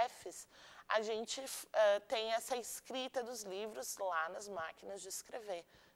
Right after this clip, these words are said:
né? Então foi uma tecnologia aí que revolucionou a escrita da época. Até a gente chegar hoje aqui, então,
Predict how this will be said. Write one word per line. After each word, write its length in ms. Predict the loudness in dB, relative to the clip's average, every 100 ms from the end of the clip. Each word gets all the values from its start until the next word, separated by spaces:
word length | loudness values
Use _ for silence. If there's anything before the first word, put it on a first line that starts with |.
| -6
né? 120 | -6
Então 180 | -6 -12
foi 160 | -6
uma 160 | -6 -4
tecnologia 680 | -8 -6 -4 0 0 0 0
aí 100 | 0
que 320 | -2 -6 -6 _ -8 -6
revolucionou 920 | -2 -2 -2 -2 -2 0 4 6 4 0 -20 -12 2
a 140 | 4
escrita 600 | 4 -4 -6 -6 -6 -2
da 140 | 6 8
época. 500 | 8 6 -2 -14 -14 -14 -18 -12 4
Até 440 | 4 4 4 8
a 40 | 6
gente 380 | 6 -2 -4 -4
chegar 380 | -2 8 10
hoje 340 | 10 8 2 -2
aqui, 200 | -4 -6
então, 440 | -4 6 6 6